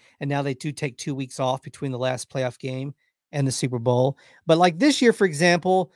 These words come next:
you know, my son is in preschool. He's doing, they were doing Valentine's. They give out in school, you know, they give out Valentine's. So we have to go and we write the names and fill out all the cards and put 'em.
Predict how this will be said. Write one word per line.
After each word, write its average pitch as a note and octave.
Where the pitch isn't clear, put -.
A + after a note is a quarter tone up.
you F3
know, E3+
my E3
son G#3
is D#3
in D3
preschool. D#3
He's E3
doing, E3+
they D#3+
were D3+
doing D3+
Valentine's. D3+
They C#3
give C#3+
out C#3+
in C#3
school, C#3+
you B2+
know, B2+
they B2
give C3
out B2
Valentine's. C#3+
So -
we C#3
have C3
to -
go C3
and B2+
we B2
write C3
the C3
names B2+
and A#2
fill C#3+
out C3
all B2
the A#2+
cards B2+
and A#2
put C#3+
'em. B2